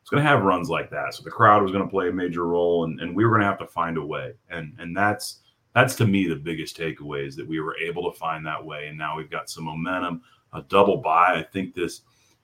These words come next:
it's been a grind towards the back end of the season. It seems like we've had a game every two to three days. And when you've got guys that are banged up and guys that are playing forty minutes a night, this break, you know, now we don't have to play until nine o'clock on Friday. That's huge. That's, that's,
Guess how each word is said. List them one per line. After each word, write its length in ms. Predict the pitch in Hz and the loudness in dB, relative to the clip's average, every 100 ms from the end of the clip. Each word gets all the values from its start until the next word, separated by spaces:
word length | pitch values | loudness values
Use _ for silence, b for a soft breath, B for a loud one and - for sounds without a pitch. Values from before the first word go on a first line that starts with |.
| - | -4
it's 160 | 160 - | -4 0
been 140 | 127 | 0
a 60 | 98 | 0
grind 640 | 80 87 90 90 80 67 | 2 4 6 6 2 -6
towards 220 | - 76 | -8 -10
the 80 | 78 | -8
back 220 | 78 76 | -6 -6
end 100 | 78 | -6
of 60 | 73 | -12
the 80 | 71 | -12
season. 140 | 92 | -8
It 40 | 120 | -2
seems 180 | 156 | 0
like 140 | 143 110 | 0 0
we've 140 | 104 | 0
had 100 | 95 | -2
a 60 | 78 | -4
game 320 | 78 92 82 | -4 -4 -4
every 200 | 78 80 | -6 -8
two 220 | - 80 | -8 -8
to 60 | 76 | -8
three 180 | 78 73 | -14 -14
days. 440 | 78 69 67 - | -12 -12 -14 -20
And 100 | - | -18
when 120 | 80 | -8
you've 140 | 101 98 | -6 2
got 240 | 101 - | 2 2
guys 360 | 82 85 87 82 | 0 0 0 -2
that 100 | 82 | -8
are 100 | 73 | -14
banged 360 | 85 82 80 80 | -10 -12 -10 -10
up 340 | 82 78 - | -8 -8 -12
and 140 | 73 69 _ _ _ - | -20 _ _ _ _ -2
guys 240 | 85 95 | 0 2
that 80 | 85 | 0
are 40 | 82 | -4
playing 340 | 90 85 82 | -4 -4 -4
forty 300 | - 85 87 | -4 -4 -2
minutes 360 | 85 85 - 78 | -2 -4 -6 -8
a 60 | |
night, 400 | 78 85 78 - _ _ _ 98 | -4 -4 -4 -8 _ _ _ 4
this 180 | 117 | 4
break, 640 | - 123 82 80 95 - _ _ _ _ - | 2 -4 -2 0 -2 -4 _ _ _ _ -4
you 80 | 92 | 2
know, 120 | 107 | 4
now 80 | 156 | 4
we 60 | |
don't 100 | 147 | 2
have 140 | 127 - | 0 -2
to 40 | |
play 160 | 104 98 | 0 0
until 220 | 95 87 | -2 -2
nine 260 | 85 95 | 2 4
o'clock 360 | 98 - 87 - | 2 2 2 2
on 140 | 82 76 | -2 -6
Friday. 480 | - 71 71 67 - _ _ - | -6 -8 -8 -12 -16 _ _ -6
That's 140 | 123 | -6
huge. 540 | - 196 196 131 127 - | -6 -4 -2 -2 -6 -6
That's, 240 | 98 - | -4 -4
that's, 400 | 127 139 - - | 0 0 0 -12